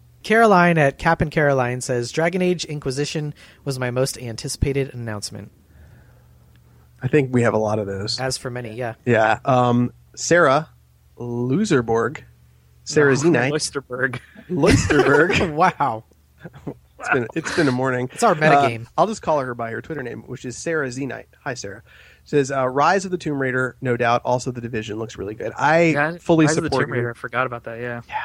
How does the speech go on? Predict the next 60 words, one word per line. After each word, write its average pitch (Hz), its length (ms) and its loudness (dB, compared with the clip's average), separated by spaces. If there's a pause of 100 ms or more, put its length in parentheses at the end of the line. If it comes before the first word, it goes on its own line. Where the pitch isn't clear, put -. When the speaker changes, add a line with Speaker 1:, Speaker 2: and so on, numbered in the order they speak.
Speaker 2:
it - 20 -8
looks 117 200 -10
so 107 160 -12
good. 110 260 -18 (300)
We 143 60 -2
Speaker 3:
Somebody 180 200 4
Speaker 2:
could - 20 6
not 160 40 4
Speaker 3:
cracked 160 120 4 (120)
Speaker 2:
remember - 20 2
Speaker 3:
a 156 40 4
Speaker 2:
the 151 60 4
Speaker 3:
joke. 131 100 4
Speaker 2:
name 131 140 -2
of 120 60 -4
that. 120 640 -4 (380)
<laughs> - 80 -20
Speaker 3:
Somebody 170 320 -2
cracked 160 260 -2
a 143 60 -4
joke 131 240 -2
where 127 80 -8
it 127 40 -8
was 123 100 -10
like, 120 140 -10
"Rise 127 280 -4
of 127 60 -10
the 123 60 -4
Tomb 131 240 -10
Raider, 123 420 -2 (180)
you 135 140 -12
spend 123 220 -4
the 123 80 -4
first - 480 -4
ten 131 200 -2
hours 123 580 -4 (140)
just 127 240 -4
in 120 100 -8
therapy," 123 460 -2
or 139 60 -2
something 143 280 -6
<laughs> - 20 -4
like - 120 0 (160)
that. 185 200 4
Speaker 2:
Oh, - 240 4
yeah. - 340 2 (640)
Right. 104 280 -6
Speaker 3:
It's - 80 -12
just 160 160 -10
all, 139 260 0
it's 139 140 -8
just 143 160 -10
all 135 120 -2
conversation 123 640 -6
trees 131 300 -8
of 117 120 -12
you 120 100 -12
being 117 240 -6
in 117 100 -16
therapy. 120 440 -10